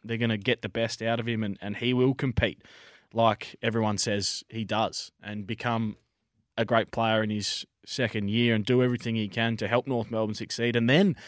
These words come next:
at the end, when he's out of contract, then look to go back home. Or the flip side of that, if everything works out well, North Melbourne win a few games and, and he settles into their lifestyle in Melbourne and is a lot happier after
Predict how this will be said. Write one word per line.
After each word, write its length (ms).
at 140
the 160
end, 140
when 100
he's 160
out 140
of 80
contract, 480
then 180
look 160
to 100
go 200
back 240
home. 340
Or 340
the 80
flip 240
side 240
of 80
that, 200
if 80
everything 300
works 300
out 180
well, 320
North 260
Melbourne 300
win 120
a 40
few 220
games 400
and, 120
and 100
he 120
settles 340
into 220
their 140
lifestyle 640
in 200
Melbourne 420
and 100
is 100
a 40
lot 180
happier 360
after 240